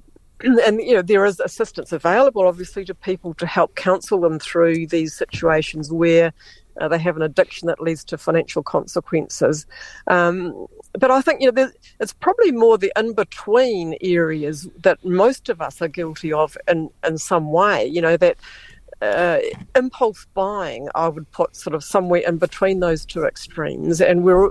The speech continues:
we are all guilty of that, uh, <laughs> where, where we might be feeling down on a particular day, and we might think, "Right, I'll just go on a bit of a shopping spree to lift my mood." Um,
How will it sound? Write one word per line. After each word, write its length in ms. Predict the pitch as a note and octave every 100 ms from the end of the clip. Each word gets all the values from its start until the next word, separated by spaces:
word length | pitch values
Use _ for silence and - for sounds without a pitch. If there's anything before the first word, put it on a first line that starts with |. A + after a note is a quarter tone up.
| -
we 180 | F#3 F3+
are 160 | E3+
all 260 | E3 G#3 A#3
guilty 420 | F#3+ F#3+ G3 E3
of 140 | C#3+ C#3
that, 340 | D#3 G4 A#4 - - - - - -
uh, 400 | E3+ E3 E3 E3+
<laughs> 40 |
where, 520 | F3+ F#3 - A3+ A3+ - - - - C4
where 460 | G3+ F#3+ F#3+ F#3 F#3
we 220 | E3+ F#3
might 340 | F3+ F3 F3+ -
be 100 | F#3
feeling 580 | - G3+ F#3+ F3+ D#3+ C3
down 360 | F#3+ F#3+ G3 G3+ _ A3
on 240 | A3+ A3+
a 60 | A#3
particular 560 | - C4 - - G#3+
day, 460 | G3 G3+ G#3 A3 G#3+ F3+ F3
and 300 | E3+ F3 F3+
we 180 | E3+ F#3
might 320 | F3 E3+ F3
think, 140 | F#3+ -
"Right, 180 | F#3 F#3+
I'll 140 | D#3+
just 260 | D#3+ F3 -
go 140 | E3+
on 80 | E3
a 60 | D#3
bit 140 | E3
of 120 | D#3+
a 220 | D#3+ D#3 E3 - _
shopping 380 | - A3 G#3 F#3
spree 360 | - - F#3
to 100 | E3
lift 220 | E3+ F#3+ -
my 180 | D#3+
mood." 520 | E3 F3+ G3+ A#3+ D4 - _ _ _ -
Um, 500 | F#3 F#3 F#3+ G3+ F#3+